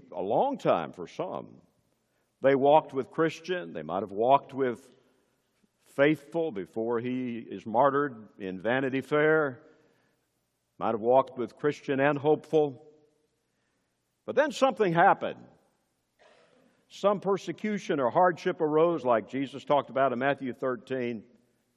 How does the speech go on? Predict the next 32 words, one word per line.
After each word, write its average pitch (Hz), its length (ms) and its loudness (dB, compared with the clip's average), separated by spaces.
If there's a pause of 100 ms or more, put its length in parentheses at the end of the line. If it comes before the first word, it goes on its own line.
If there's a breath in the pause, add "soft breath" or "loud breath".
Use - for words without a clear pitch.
(1300)
Something 240 360 0
they 208 100 6
didn't 214 260 4
foresee, 240 600 -2
something 262 340 0
they 190 80 4
didn't 185 220 2
feel 196 220 2
entitled 214 560 4
to, 208 180 2
they 185 160 0
didn't 175 180 0
think 190 160 -2
they 160 140 4
deserved, 202 600 2
and 123 160 -2 (1500 soft breath)
boy, 123 160 0
they 127 100 2
were 127 140 2
out 131 140 6
of 123 80 -2
there 131 180 0
so 123 220 -4
fast 131 400 0
you 131 80 -8
could - 80 -6
have 120 120 -6
played 117 280 -2
checkers 123 440 -4
on 117 200 -4
their 107 100 -4
coattails. - 840 -10